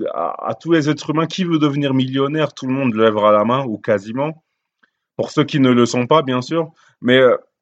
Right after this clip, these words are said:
si, si on demande aux gens qui, euh, veut une vie avec plus de gentillesse, les, les, les gens auront moins d'excitation. Et, euh, ce qui, ce qui, ce qui est dommage, c'est que parfois, les,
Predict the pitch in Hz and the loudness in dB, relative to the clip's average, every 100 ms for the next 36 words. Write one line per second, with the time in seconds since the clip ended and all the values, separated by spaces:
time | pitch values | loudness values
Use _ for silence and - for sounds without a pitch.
0 | _ 135 - 147 147 - 214 214 180 180 | _ -18 -12 -10 -8 -2 0 2 2 2
1 | 180 165 - 151 143 180 170 139 - 185 | 0 -2 -2 -2 -2 -2 -2 -2 -2 0
2 | 196 165 135 131 110 135 135 127 143 120 | 2 4 4 0 -2 0 0 0 0 -2
3 | - 151 139 131 131 127 - 151 180 185 | -4 -10 -6 -4 -4 -6 -6 -2 0 -2
4 | 123 - _ _ _ 117 120 135 143 127 | -10 -14 _ _ _ 0 0 2 -2 0
5 | 156 143 185 202 135 131 127 131 135 160 | 0 2 0 0 0 2 2 0 0 0
6 | 180 175 131 110 131 - 127 131 127 - | 0 -2 -4 -2 -4 -4 0 2 2 -2
7 | 127 101 120 113 110 107 104 _ _ _ | -6 -2 2 4 4 0 -4 _ _ _
8 | _ _ _ _ - - 156 139 - - | _ _ _ _ -20 -10 -8 -6 -10 -8
9 | 165 139 131 - 180 160 175 196 196 147 | -6 -6 -6 2 2 4 2 2 0 -2
10 | - 147 143 131 - 151 147 185 190 156 | -2 -2 0 -2 -2 -4 -2 0 0 0
11 | 127 131 131 | 2 2 2